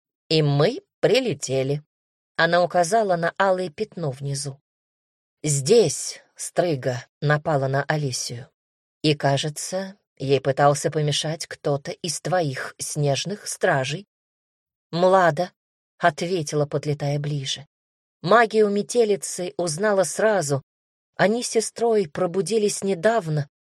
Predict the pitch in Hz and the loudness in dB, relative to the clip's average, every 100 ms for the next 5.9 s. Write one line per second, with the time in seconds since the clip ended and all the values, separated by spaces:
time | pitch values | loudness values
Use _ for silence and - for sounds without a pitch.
0 | _ - 185 233 254 226 214 - - 269 | _ 2 6 8 8 6 4 0 -6 -4
1 | 233 226 214 226 202 170 156 156 151 - | -4 -2 -2 -2 -2 -2 -2 -2 -2 -4
2 | 143 165 - 190 180 165 160 151 - 240 | 0 0 0 -4 -2 -2 -2 -2 -4 -4
3 | 220 185 180 156 _ _ _ 165 165 180 | -4 -2 -4 -4 _ _ _ -2 2 2
4 | 190 226 - 185 165 147 131 - - - | 0 -4 -8 -10 -8 -6 -8 -8 -12 -6
5 | 156 147 151 147 156 139 127 - | -4 -4 -6 -6 -6 -6 -8 -14